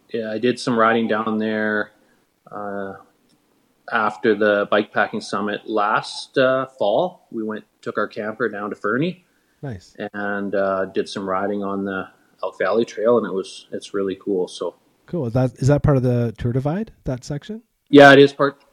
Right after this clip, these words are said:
Speaker 1: They did add that as, uh, part of the Great Divide route now.
Speaker 2: Cool. That's awesome too. You get to kinda
Speaker 1: Yeah.
Speaker 2: sample a bit of that.
Speaker 1: Yeah.
Speaker 2: That's great.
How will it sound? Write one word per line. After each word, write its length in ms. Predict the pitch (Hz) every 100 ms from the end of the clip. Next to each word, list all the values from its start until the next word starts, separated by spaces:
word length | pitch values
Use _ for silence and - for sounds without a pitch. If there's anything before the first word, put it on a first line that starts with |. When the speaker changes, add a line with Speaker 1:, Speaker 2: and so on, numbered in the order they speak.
| _
Speaker 1:
They 180 | 135 131
did 280 | 135 139 143
add 240 | 147 127 120
that 180 | 120 117
as, 180 | 107 - - 120
uh, 260 | 110 104
part 220 | 101 113 107
of 60 |
the 40 | 101
Great 200 | 101 95
Divide 320 | 98 92 95
route 240 | 95 95
now. 220 | 92 90 - _
Speaker 2:
Cool. 220 | - 233 110
That's 180 | 120
awesome 280 | 135 135 151
too. 200 | 147 185 - _
You 100 | 131
get 140 | 107 104
to 120 | 107
kinda 220 | 117 101
Speaker 1:
Yeah. 60 | -
Speaker 2:
sample 280 | 110 104 107
a 40 |
bit 100 | 107
of 60 | 101
that. 240 | 104 151 _ _ _ _ - -
Speaker 1:
Yeah. 260 | 147 131 - _
Speaker 2:
That's 180 | 117 -
great. 200 | 123